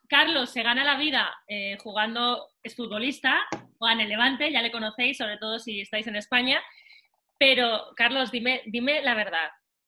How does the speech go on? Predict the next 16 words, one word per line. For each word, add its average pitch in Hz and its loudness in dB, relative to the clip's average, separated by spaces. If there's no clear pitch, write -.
Si - -4
pudieras, 240 -2
te 247 -2
tira, 226 -2
¿qué 247 -4
le 247 0
dedicas 269 -2
más 240 -6
tiempo, 202 -6
a - -2
los 208 -2
videojuegos 220 -4
o 247 -2
al 208 -4
fútbol 214 -2
físico? 180 -10